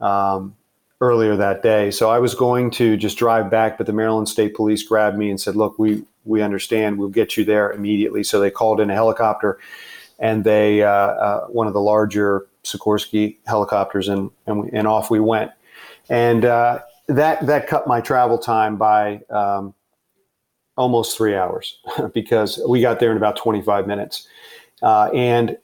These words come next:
but while we were doing so, while we were on the way, I,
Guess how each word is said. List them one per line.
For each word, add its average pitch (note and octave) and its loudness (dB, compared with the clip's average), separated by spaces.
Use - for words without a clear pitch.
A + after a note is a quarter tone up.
but C3+ -2
while D#3 4
we C#3+ 4
were A#2 2
doing C#3 2
so, G2+ 0
while G#2 2
we A#2 4
were A2 2
on A2 0
the G#2 -2
way, G#2+ 0
I, G#2 -2